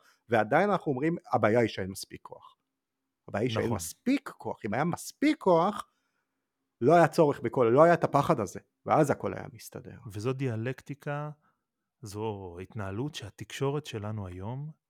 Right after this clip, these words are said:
Speaker 2: כל כך נופלת בה.
Speaker 1: מהמם, וואו.
Speaker 2: ואנחנו מקבלים את זה ויוצאים כנגד זה בו זמנית. מצד אחד, התקשורת, אה,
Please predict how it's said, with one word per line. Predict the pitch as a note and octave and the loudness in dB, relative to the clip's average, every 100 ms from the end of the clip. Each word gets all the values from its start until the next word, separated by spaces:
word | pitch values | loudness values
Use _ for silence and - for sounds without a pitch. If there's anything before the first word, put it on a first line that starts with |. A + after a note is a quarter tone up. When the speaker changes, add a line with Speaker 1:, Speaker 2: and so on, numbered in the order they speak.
| _ _ | _ _
Speaker 2:
כל | - A#2 F#2+ - | -8 -4 -4 -6
כך | C3+ D3+ - | -8 -8 -8
נופלת | C3+ - C3+ C3+ C#3+ - | -10 -10 -10 -10 -12 -14
בה. | B2+ C#3+ D#3 _ _ _ _ _ - | -12 -12 -14 _ _ _ _ _ -8
Speaker 1:
מהמם, | A2 G#2+ G2 F2 E2+ G2 G#2 G#2+ _ - | -4 -4 -4 -8 -10 -8 -8 -10 _ -12
וואו. | G2 F#2 F2 - _ _ _ _ _ _ _ _ _ A2+ | -6 -6 -6 -12 _ _ _ _ _ _ _ _ _ -16
Speaker 2:
ואנחנו | F#2+ G2 G2+ A#2 - C3 B2 | -10 -8 -6 -8 -10 -10 -8
מקבלים | A#2 - A2 G2+ C3 E3 | -8 -10 -12 -8 -6 -6
את | D#3+ | -6
זה | C3+ E3 F3 F#3 F3+ _ _ _ - | -6 -6 -6 -8 -12 _ _ _ -12
ויוצאים | A2+ A2+ A2 - F3 F3 | -4 -4 -4 -4 -6 -4
כנגד | C#3 C#3+ C3 B2+ | -6 -6 -6 -6
זה | C#3 C3+ | -6 -4
בו | A#2+ | -4
זמנית. | A#2 A2 F#2+ E2 - G#2 | -6 -8 -10 -12 -14 -16
מצד | - A2+ G2+ | -8 -6 -6
אחד, | F#2 G#2+ G#2 F2+ | -6 -4 -4 -6
התקשורת, | F2+ - G#2 - A2 G2 F#2+ - | -12 -14 -18 -8 -6 -6 -8 -10
אה, | F#2 F2+ | -12 -12